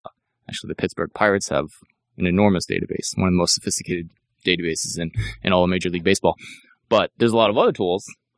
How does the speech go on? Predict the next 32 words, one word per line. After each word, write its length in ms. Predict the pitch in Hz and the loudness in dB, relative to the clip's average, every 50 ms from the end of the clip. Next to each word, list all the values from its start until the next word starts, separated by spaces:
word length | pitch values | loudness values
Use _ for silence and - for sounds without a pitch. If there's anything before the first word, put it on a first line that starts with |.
| _ _ - | _ _ -10
and, 400 | - 87 85 85 80 78 82 82 - _ _ _ _ _ - 80 - _ _ _ _ _ _ _ _ _ _ _ | -8 -6 -6 -4 -4 -4 -6 -6 -8 _ _ _ _ _ -20 -20 -20 _ _ _ _ _ _ _ _ _ _ _
you 80 | 104 101 | 0 2
know, 120 | 101 117 | 4 4
these 100 | 139 147 | 2 2
guys 180 | 135 156 151 139 | 2 2 2 2
are 60 | 139 | 2
busy, 340 | 117 - 202 147 92 82 - - | 2 2 2 2 0 -4 -6 -6
and 320 | - 92 90 92 87 80 82 | -4 0 0 2 2 2 4
they've 240 | 95 92 92 85 | 4 4 4 4
never 300 | 85 90 87 87 90 90 | 4 4 4 4 4 2
developed 380 | 87 82 82 87 85 85 - - | 0 0 0 2 2 2 2 0
these 180 | 87 85 - - | -4 -6 -6 -4
kinds 260 | - - 78 78 80 | -4 -4 -4 -2 -4
of 80 | 82 | -4
tools. 320 | - - - - 90 85 92 | -2 0 0 2 2 2 0
And 220 | 90 85 85 85 - _ _ _ _ _ _ _ _ _ _ _ _ _ - - - | 0 -2 -2 -4 -8 _ _ _ _ _ _ _ _ _ _ _ _ _ -8 -4 0
there 200 | - 113 107 85 | 2 4 4 6
are 160 | 80 98 98 | 6 6 6
opportunities. 640 | 90 90 - - - - 85 87 85 82 82 - - | 4 4 2 -2 -6 -4 -4 -4 -4 -4 -4 -6 -6
I 100 | - 92 | -4 -2
think, 260 | - 104 87 - - | 0 0 0 -2 -2
you 80 | 101 | -2
know, 100 | 87 76 | -2 -2
I 40 | 80 | 0
mean, 120 | 87 95 98 | 0 0 2
I've 120 | 98 95 | 2 2
actually 220 | 95 90 - - | 2 0 0 -2
talked 180 | - 90 85 - | -4 -4 -4 -4
to 20 | |
people 240 | - 87 80 82 78 | -6 -8 -8 -8 -6
in 60 | 78 | -6
organization, 640 | 80 82 80 78 78 78 82 82 82 82 - - - | -6 -6 -6 -6 -8 -8 -6 -4 -2 -2 -4 -6 -10